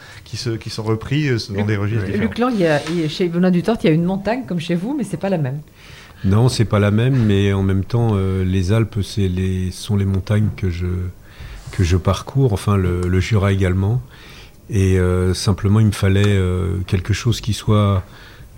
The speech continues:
Speaker 3: euh, qui incarne plus une frontière du Sud.
Speaker 2: D'où, d'où
Speaker 3: Et,
Speaker 2: les Pyrénées dans votre livre,
Speaker 3: et
Speaker 2: on va
Speaker 3: d'où
Speaker 2: en
Speaker 3: les
Speaker 2: parler.
Speaker 3: Pyrénées, malgré que, que les Pyrénées, je les ai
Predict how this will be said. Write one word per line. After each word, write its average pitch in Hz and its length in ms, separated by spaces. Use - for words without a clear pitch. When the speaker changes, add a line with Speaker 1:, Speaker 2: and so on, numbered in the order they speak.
Speaker 3:
euh, 98 720
qui - 160
incarne 110 400
plus 117 300
une 104 380
frontière 110 460
du 107 120
Sud. 104 420
Speaker 2:
D'où, 156 220
d'où 156 160
Speaker 3:
Et, 113 200
Speaker 2:
les - 60
Pyrénées 160 240
dans 131 120
votre 131 220
livre, 110 140
Speaker 3:
et - 20
Speaker 2:
on 110 40
va 131 80
Speaker 3:
d'où 135 100
Speaker 2:
en - 20
Speaker 3:
les 120 100
Speaker 2:
parler. 117 140
Speaker 3:
Pyrénées, 113 560
malgré 98 760
que, 90 380
que - 80
les 98 120
Pyrénées, 107 440
je 104 120
les 98 180
ai 92 60